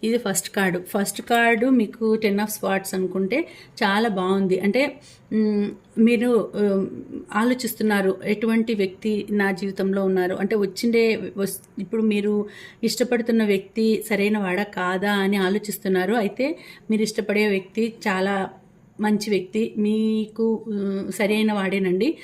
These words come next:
దూరంగా ఉన్నాడు, ఏం, ఏం, మనకు దూరంగా ఉన్నాడు, అతని నుంచి ఏం మెసేజ్ లేదు, అతన్ని,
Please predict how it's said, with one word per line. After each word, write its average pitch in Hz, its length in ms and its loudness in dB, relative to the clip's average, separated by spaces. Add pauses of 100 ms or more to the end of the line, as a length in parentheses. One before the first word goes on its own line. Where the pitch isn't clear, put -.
(280)
దూరంగా 220 520 4
ఉన్నాడు, 202 680 2
ఏం, 196 260 2
ఏం, 190 600 2
మనకు 190 240 0
దూరంగా 202 380 0
ఉన్నాడు, 190 340 2
అతని 190 320 -2
నుంచి 196 260 -2
ఏం 190 160 2
మెసేజ్ 190 400 0
లేదు, 180 260 0
అతన్ని, 190 560 0